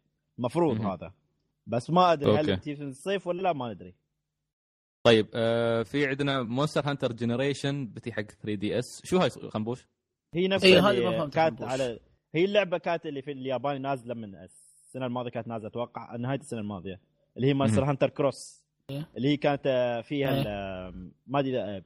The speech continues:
Speaker 1: فيها ال-، اللعبة هي مونستر هانتر، بس المناطق اللي فيها، العوائل،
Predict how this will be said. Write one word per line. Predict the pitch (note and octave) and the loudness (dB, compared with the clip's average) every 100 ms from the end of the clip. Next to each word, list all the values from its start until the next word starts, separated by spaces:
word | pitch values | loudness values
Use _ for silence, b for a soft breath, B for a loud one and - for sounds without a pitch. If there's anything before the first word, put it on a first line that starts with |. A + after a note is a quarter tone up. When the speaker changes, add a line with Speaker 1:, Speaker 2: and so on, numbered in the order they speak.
| _ | _
Speaker 1:
فيها | F#3 F#3 | 4 4
ال-، | D#3+ C#3 B2+ D#2 F#2+ C#3 | 4 -2 -4 -8 -12 -10
اللعبة | C3+ D#3+ E3+ F3 | -4 -2 0 -2
هي | E3 D3+ | -2 -2
مونستر | D3+ - C#3+ | -4 -4 -4
هانتر، | C#3+ F#3 F#3+ - _ - | -2 -2 -2 -6 _ -8
بس | - - | -4 -2
المناطق | C#3+ D#3+ F#3 E3 | 0 2 2 0
اللي | D#3 C3+ | -2 -2
فيها، | C#3 C3+ D3 D3+ | -2 2 2 2
العوائل، | A2 G#2 B2 B2 A#2+ | -2 -2 0 0 -2